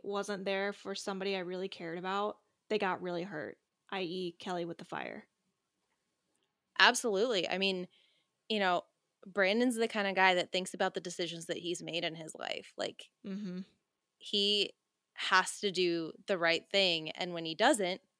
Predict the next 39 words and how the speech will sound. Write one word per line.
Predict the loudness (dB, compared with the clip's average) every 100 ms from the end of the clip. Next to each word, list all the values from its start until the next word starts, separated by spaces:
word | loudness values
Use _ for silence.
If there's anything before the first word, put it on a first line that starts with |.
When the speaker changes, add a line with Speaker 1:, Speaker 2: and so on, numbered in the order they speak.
| _ _ -6 0
Speaker 2:
like | 0 0 _ _ _ _ -4
with | -4 2
Kelly, | 4 6 4
which | 2 -2 -2
he | 2
didn't | 2 2 6
know | 8 10 8 2 -4 _ _ _ _ _ _ _ _ _ _ _ _ _ -2
that | 2 8
that | 10 8
was | 4 -2
gonna | -4 -2
happen, | -4 -6 -6 -4
but | -4 -4 _ _ _
Speaker 1:
Sure. | -6 -2
Speaker 2:
he | 0
chose | 4 6 6 2 -4
to | -4
spend | 0 0 0
the |
time | 0 0
with | -2
an | -4
ex-girlfriend | -4 -2 2 2 2 -2 -4
instead | -8 -4 -4
of | -4 -8
his | -12 -14 -20 _ -4
current | 4 4 4 0
girlfriend. | -2 0 -4 -4 -10 _
Like, | -10 4
yeah, | 6 6
Speaker 1:
Yeah. | 2 -8
Speaker 2:
he's |
probably | -2 0 0 0 0
thinking, | 0 -2 -2
like, | -4 -4 -12 _ _ _ _ _ _ 4
"I | 6
have | 4 -2
to | 0
be | 2 2 2